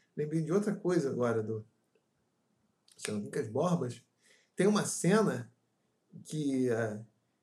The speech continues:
ele reconta muitos capítulos depois o fato do Rubião tá sendo, é, vaiado pelas crianças, chamado, sendo chamado de maluco.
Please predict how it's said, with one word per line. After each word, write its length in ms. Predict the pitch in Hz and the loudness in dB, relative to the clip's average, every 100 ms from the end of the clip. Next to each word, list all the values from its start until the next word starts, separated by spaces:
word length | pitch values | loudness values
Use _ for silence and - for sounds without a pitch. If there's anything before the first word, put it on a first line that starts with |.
| - | -10
ele 140 | 139 | -2
reconta 560 | 143 160 165 185 214 190 | 4 4 4 6 6 6
muitos 260 | 165 220 - | 4 2 2
capítulos 520 | 175 175 170 160 131 | 0 0 -6 -6 -4
depois 720 | 127 - 180 190 156 - - _ _ _ _ _ - | -4 2 8 8 6 -4 -16 _ _ _ _ _ -8
o 80 | 131 | -6
fato 360 | - 160 165 | -2 -2 0
do 560 | 170 151 143 135 131 127 | -2 0 0 0 0 0
Rubião 380 | 123 156 135 165 | -2 -2 0 0
tá 100 | 165 | -2
sendo, 600 | 151 160 160 139 123 117 _ _ _ _ _ _ _ _ - | -2 0 2 2 0 -4 _ _ _ _ _ _ _ _ -8
é, 640 | 135 131 127 123 120 120 | -4 0 0 2 2 0
vaiado 480 | 117 170 143 165 190 | 2 2 4 4 2
pelas 220 | 165 147 - | 2 0 0
crianças, 220 | 151 151 | -2 -2
chamado, 320 | 151 147 151 | -4 -4 -6
sendo 260 | - 165 160 | -6 -4 -2
chamado 300 | 160 156 156 | -2 -2 -2
de 40 | |
maluco. 460 | 170 151 139 151 | 0 0 0 -6